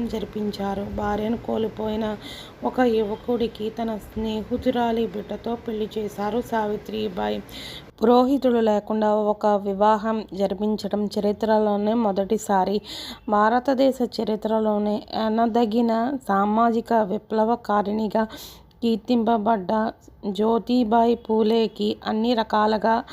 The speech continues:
తన అండదండలనిచ్చింది. భర్తతో పాటు తాను కూడా అన్ని కష్టాల్ని, అవమానాల్ని సహించింది. సావిత్రిబాయి ప్రపంచ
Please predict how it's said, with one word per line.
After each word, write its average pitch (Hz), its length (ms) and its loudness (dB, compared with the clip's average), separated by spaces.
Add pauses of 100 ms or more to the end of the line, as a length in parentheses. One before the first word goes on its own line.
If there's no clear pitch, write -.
(380)
తన 220 140 4 (220)
అండదండలనిచ్చింది. 214 1300 0 (240)
భర్తతో 226 420 0 (120)
పాటు 214 260 2 (140)
తాను 214 260 0
కూడా 214 320 0 (120)
అన్ని 220 300 0 (120)
కష్టాల్ని, 220 640 0 (460)
అవమానాల్ని 214 840 2
సహించింది. 208 1000 0 (680)
సావిత్రిబాయి 220 1080 2
ప్రపంచ 240 540 0